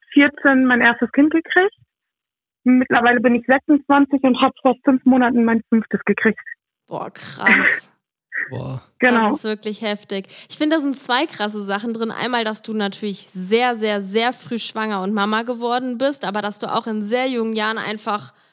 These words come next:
Speaker 2: ja, quasi weitergemacht hast und jetzt
Speaker 3: Ja.
Speaker 2: insgesamt einfach mit unter dreißig, äh, weit unter dreißig schon fünf Kinder hast.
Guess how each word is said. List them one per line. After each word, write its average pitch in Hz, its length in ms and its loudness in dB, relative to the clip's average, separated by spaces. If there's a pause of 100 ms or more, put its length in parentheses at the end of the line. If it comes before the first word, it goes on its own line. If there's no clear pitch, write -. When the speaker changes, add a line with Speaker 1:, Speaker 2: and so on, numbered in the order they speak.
(120)
Speaker 2:
ja, 254 140 2
quasi 247 380 -2
weitergemacht 240 680 -2
hast 240 200 -8
und 220 160 -6
jetzt 156 80 4
Speaker 3:
Ja. 156 140 0
Speaker 2:
insgesamt 247 600 -4
einfach 233 540 -4 (480)
mit 247 280 -2
unter 339 320 2
dreißig, 262 840 0
äh, 233 400 0
weit 269 260 2
unter 233 320 -2
dreißig 220 520 -4
schon 240 160 -6
fünf 302 420 -2
Kinder 262 440 -2
hast. 196 500 -6